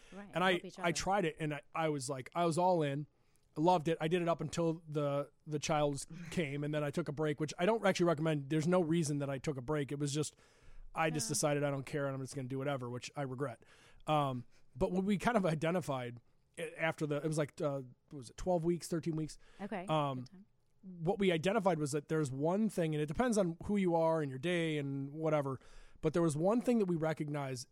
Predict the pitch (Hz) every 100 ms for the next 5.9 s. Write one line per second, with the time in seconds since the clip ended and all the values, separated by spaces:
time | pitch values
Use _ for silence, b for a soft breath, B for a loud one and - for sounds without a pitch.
0 | - 151 - 156 156 156 160 147 127 156
1 | 143 131 - 147 143 147 _ _ _ _
2 | _ _ - 254 247 - 220 185 170 165
3 | 156 147 151 139 139 127 110 - - b
4 | b b b 160 160 151 156 160 180 160
5 | 202 220 160 151 151 147 139 147 147